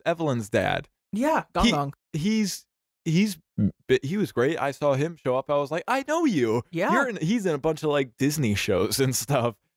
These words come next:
Speaker 1: as, like, kinda just a crazy character, but he, but he plays it really well of just this kind of senile old man, and then it just kinda switches to, like, "I, I'm running an operation, and we
Speaker 2: Mm-hmm.
Speaker 1: have to kill my granddaughter, and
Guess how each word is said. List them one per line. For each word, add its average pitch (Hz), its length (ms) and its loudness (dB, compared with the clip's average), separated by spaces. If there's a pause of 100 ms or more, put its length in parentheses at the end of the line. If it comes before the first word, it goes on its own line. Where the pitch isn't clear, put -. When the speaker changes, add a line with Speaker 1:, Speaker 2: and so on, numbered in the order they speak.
(120)
Speaker 1:
as, 127 220 0
like, 120 200 0
kinda 123 200 0
just 113 180 -4
a 120 40 0
crazy 104 520 0
character, 101 500 -2
but 104 180 2
he, 107 280 0 (380)
but 127 100 2
he 127 80 0
plays 131 400 -2
it 123 140 0
really 113 360 0
well 120 280 0
of 104 120 -4
just 107 360 -4
this 107 240 2 (420)
kind 123 220 0
of 110 160 0 (160)
senile 107 680 0
old 98 360 0
man, 95 280 2
and 95 140 0
then 95 120 2
it 92 160 2
just - 180 -4
kinda 98 180 0
switches 98 520 0
to, 104 120 0
like, 92 340 0 (420)
"I, 202 160 0 (140)
I'm 220 280 -2
running 220 240 0
an 214 80 -2
operation, 202 640 -2
and 180 160 2 (260)
we 185 60 -2 (180)
Speaker 2:
Mm-hmm. 262 80 2
Speaker 1:
have 190 140 -2
to 208 100 -4
kill 233 380 0
my 208 140 -2
granddaughter, 196 640 0
and 165 180 -2